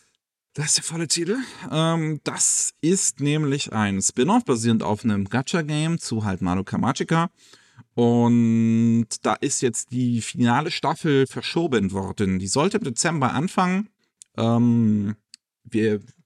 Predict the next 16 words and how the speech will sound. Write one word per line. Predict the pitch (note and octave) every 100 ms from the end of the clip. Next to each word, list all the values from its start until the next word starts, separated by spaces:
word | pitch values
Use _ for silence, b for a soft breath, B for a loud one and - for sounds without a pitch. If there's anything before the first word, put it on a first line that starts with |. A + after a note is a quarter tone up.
| _
ich | - - -
guck | - D#3
grad | C#3+ C3
auf | G2 A#2+
den | C#3
Kalender, | C3+ A#2 D#3 D#3
wir |
haben | C#3 C3+
den | C3+
siebzehnten. | C#3+ - F3 F3 F3+ F#3+ G#3+
Ja, | A#2 D3
es | -
hat | - -
noch | D#3 -
nicht | F3 E3
angefangen. | F3 F3 F#3+ E3+ F3